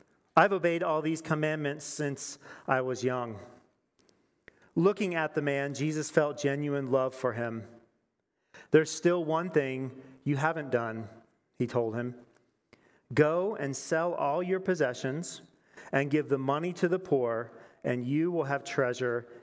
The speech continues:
in heaven. Then come, follow me." At this, the man's face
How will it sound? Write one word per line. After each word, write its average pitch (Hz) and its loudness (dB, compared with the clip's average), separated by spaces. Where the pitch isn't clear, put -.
in 120 -2
heaven. 117 -4
Then 147 -2
come, 143 -4
follow 127 2
me." 135 -6
At 147 4
this, 196 0
the 147 -2
man's 160 -4
face 143 0